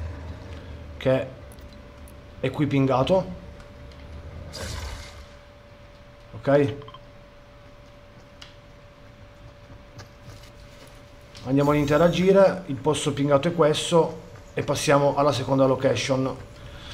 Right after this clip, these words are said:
Seconda location, ragazzi, ci troviamo alla stazione meteorologica di fianco a Scogliere, quindi questa è la posizione.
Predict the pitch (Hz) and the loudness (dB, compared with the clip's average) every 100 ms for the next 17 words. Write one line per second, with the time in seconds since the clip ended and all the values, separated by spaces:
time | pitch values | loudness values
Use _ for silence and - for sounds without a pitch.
0 | - - - - - - 135 185 190 190 | -16 -16 -18 -18 -16 -10 0 4 6 6
1 | 202 185 165 156 165 151 143 143 147 143 | 4 4 6 6 4 0 0 2 2 2
2 | 143 165 - 139 - 147 135 143 160 151 | 2 2 0 -4 0 0 2 2 2 2
3 | 135 127 143 160 180 185 180 - 131 143 | 4 4 2 0 0 0 0 -8 -4 -2
4 | 139 123 - 160 165 175 135 113 - 135 | -2 -2 -2 -2 2 4 4 0 -4 -4
5 | 127 120 139 - 117 143 156 170 180 156 | -2 -2 -4 -2 -2 -2 -4 0 2 4
6 | 190 | 2